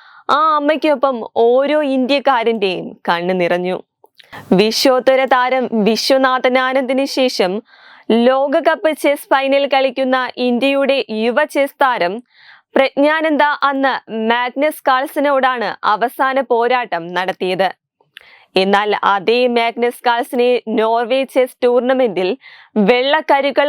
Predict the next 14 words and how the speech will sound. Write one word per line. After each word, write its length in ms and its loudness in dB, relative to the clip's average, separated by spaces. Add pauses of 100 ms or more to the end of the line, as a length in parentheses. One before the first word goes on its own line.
കൊണ്ട് 280 2 (340)
വെട്ടി 400 -2
വീഴ്ത്തി 380 -2 (560)
ഇന്ത്യയുടെ 480 2 (240)
അഭിമാനമായിരിക്കുകയാണ് 1500 -2 (200)
പ്രജ്ഞാനന്ദ. 640 -2 (1080)
ടൂർണമെന്റിന്റെ 840 2 (320)
മൂന്നാം 420 0 (100)
റൗണ്ടിലായിരുന്നു 760 -2 (440)
സ്വന്തം 600 0
നാടായ 560 0 (320)
നോർവേയിൽ 600 -2
വച്ച് 280 -2
തന്നെ 260 -2